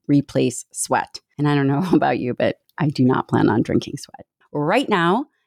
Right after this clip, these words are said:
Element is offering my listeners a free sample pack with any purchase. That's eight single serving packs free with any Element order. You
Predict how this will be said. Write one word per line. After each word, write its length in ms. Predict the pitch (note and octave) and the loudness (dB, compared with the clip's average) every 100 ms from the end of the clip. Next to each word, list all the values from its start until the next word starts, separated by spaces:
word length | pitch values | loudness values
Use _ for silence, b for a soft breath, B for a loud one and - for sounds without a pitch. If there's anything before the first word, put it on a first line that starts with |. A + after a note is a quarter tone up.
| _ | _
Element 380 | F3+ A#3 G3+ D#3+ | 2 4 6 4
is 100 | E3 | 2
offering 480 | E3+ D3 - C#3+ C#3 | 0 0 0 0 0
my 200 | D3 G3+ | 0 0
listeners 500 | G#3 E3+ E3 E3 F3 - | 2 2 4 4 2 -2
a 100 | - | -6
free 320 | _ E3+ G#3+ | _ 0 2
sample 360 | A3 D3+ D3+ | 2 0 0
pack 220 | C#3+ C3+ C3 | -4 -4 -4
with 140 | B2 - - | -8 -6 -2
any 220 | F3 C4 | 2 2
purchase. 540 | D#3 C#3+ D#3 G#3+ - b b b - | 2 0 2 0 -2 b b b -4
That's 260 | D#3 D#3 - _ | -2 -2 -8 _
eight 260 | G#3 A#3+ A#3 _ | 2 2 -2 _
single 320 | - G#3 G3+ | -2 2 2
serving 500 | F#3 F3+ E3 D3+ C#3+ _ _ | 2 2 2 2 -2 _ _
packs 440 | - D#3+ D3+ - - _ | -6 -4 -4 -8 -20 _
free 460 | G#3+ A#3 F#3+ A3+ D#4 _ _ | 0 4 4 2 0 _ _
with 220 | E3+ E3 - - | -2 -2 -4 -2
any 500 | F3+ G#3 F3 G#3 - | 2 4 6 4 0
Element 400 | D3 D3 E3 F#3+ - | 0 2 4 2 0
order. 500 | C3+ B2 C#3+ B3+ F#4 _ - | -2 -2 0 -2 -2 _ -10
You 540 | B2+ F#3+ F#3 F3 A#3+ | 0 4 6 4 2